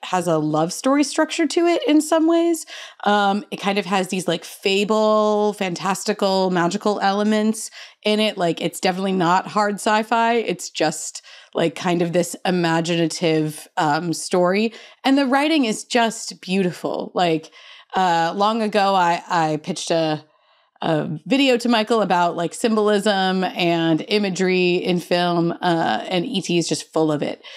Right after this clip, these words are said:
There are whole stretches of it that are wordless. Uh, we can get into it, um, that are just relying on the, the cinematic, um, like, language and, yeah, symbolism and these things, uh, to really convey what's going on. And yeah, it's just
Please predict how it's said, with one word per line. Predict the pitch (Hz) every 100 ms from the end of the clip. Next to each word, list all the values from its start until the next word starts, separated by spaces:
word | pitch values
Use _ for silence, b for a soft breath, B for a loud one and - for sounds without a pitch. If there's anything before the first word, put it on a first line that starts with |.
| B
There | 196 185
are |
whole | 175 240 226
stretches | - 185 175 170
of |
it | 160 165
that | 165
are | 170
wordless. | 220 254 220 220 214 - -
Uh, | 175 170 - 139
we | 185
can | 202 170
get | 156
into | 156 165
it, | 156 - 175
um, | 165 165
that | 165
are |
just | 156 180 180 -
relying | 156 151 151 156
on | 156
the, | 156
the | - 170
cinematic, | 160 - 165 156 156 156 151 151 - B B B B
um, | - 185 170 160 160 151 165 202 190 _ -
like, | - -
language | 185 185 170 165 196 - -
and, | 196 165 156 156 156 - -
yeah, | 190 -
symbolism | - 180 175 156 147 135
and | 139 -
these | 185
things, | - - 175 B B B
uh, | - 196 165
to | 156 185
really | 175 160
convey | 170 170 151 156
what's | 156
going | - 160 151 151
on. | 131 120 - _ _ _ _ _ _ -
And | 214 220
yeah, | 233 175
it's | 185 165
just | - 220 -